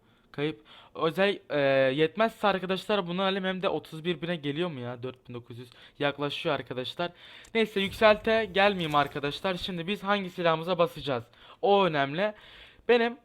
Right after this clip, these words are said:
Kar doksan sekizde M P T kullanıyorum. İkisi de artı yedi arkadaşlar. Pompalıya basacaktım ama pompalımız da artı yedi zaten.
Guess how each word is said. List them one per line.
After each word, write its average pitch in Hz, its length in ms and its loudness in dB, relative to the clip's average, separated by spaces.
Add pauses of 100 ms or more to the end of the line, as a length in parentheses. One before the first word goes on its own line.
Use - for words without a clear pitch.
(100)
Kar 220 280 6
doksan 214 320 2
sekizde 202 560 -2
M 180 60 -6
P 190 80 -14
T 202 120 -10
kullanıyorum. 175 420 -2
İkisi 180 280 -14
de 190 40 0
artı 180 360 4
yedi 175 140 0
arkadaşlar. 139 640 -4 (500)
Pompalıya 196 520 2
basacaktım 175 680 -2 (260)
ama 170 240 0
pompalımız 160 600 -6
da 135 80 2
artı 120 260 0
yedi 110 140 -10
zaten. 117 480 -6